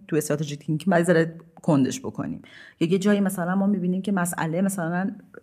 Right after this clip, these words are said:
ه-، سازمان فکر می‌کنه، مثلاً یه، یک تیمی فکر می‌کنه مثلاً مسئله نگهداشت ناوگان وجود داره، در صورتی که شاید مسئله که وجود داره مسئله قیمت گذاری باشه. خب،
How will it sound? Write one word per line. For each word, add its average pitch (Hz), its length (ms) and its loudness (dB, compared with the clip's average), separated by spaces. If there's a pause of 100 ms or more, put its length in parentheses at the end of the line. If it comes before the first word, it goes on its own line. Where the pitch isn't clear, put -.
(160)
ه-، - 260 -10
سازمان 185 400 2
فکر 208 220 -2
می‌کنه، 180 340 0
مثلاً 165 240 -4
یه، 165 260 -2
یک 107 120 -6 (220)
تیمی 180 240 -2
فکر 180 160 -6
می‌کنه 180 240 -2
مثلاً 165 340 -2
مسئله 151 680 -2 (640)
نگهداشت 165 460 0
ناوگان 165 440 2
وجود 147 260 -2
داره، 135 420 -4 (300)
در - 100 -4
صورتی 156 260 -2
که 180 60 -4
شاید 170 200 -2
مسئله 156 360 0
که 170 120 -8
وجود 139 220 -6
داره 135 180 0
مسئله 156 380 -4
قیمت 135 300 0
گذاری 123 320 -6
باشه. - 280 -14 (480)
خب، 151 400 -2